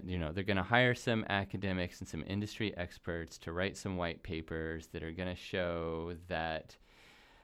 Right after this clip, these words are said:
you know, here's some parameters that we need to put in place so that A I can't destroy civilization. And we're good, we're clean, we're done. Let's unpause, let's go back to ramping up A I, to deploying and implementing these technologies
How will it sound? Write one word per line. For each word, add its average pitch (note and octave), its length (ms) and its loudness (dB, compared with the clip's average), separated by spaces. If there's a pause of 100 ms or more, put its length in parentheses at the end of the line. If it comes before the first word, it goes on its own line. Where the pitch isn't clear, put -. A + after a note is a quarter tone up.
(200)
you F2+ 120 -4
know, F2+ 100 -2
here's B2 380 6
some A#2 160 2
parameters F#2+ 760 2
that - 160 -4
we F2 100 -2
need E2+ 180 -2
to F2+ 100 -6
put G2+ 260 -2
in F#2 140 0
place E2 460 -2
so - 200 -4
that D#2+ 200 -2
A E2+ 160 -2
I D2+ 160 0
can't - 280 -8
destroy - 360 -6
civilization. - 880 -8 (540)
And A#2 440 6
we're G2+ 100 4
good, F3+ 280 10 (160)
we're G2+ 100 2
clean, D3+ 380 8 (120)
we're G2 100 2
done. C#3+ 400 8 (380)
Let's G#2 200 4
unpause, C3+ 840 10
let's F#2+ 200 0
go B2+ 240 6
back A2+ 380 6
to F#2+ 140 0
ramping A2 420 2
up G2+ 160 2
A F#2 200 4
I, F2+ 380 6
to F#2 120 -6
deploying G2+ 680 2
and F2+ 120 0
implementing F2+ 460 -4
these E2 160 -6
technologies E2 800 -4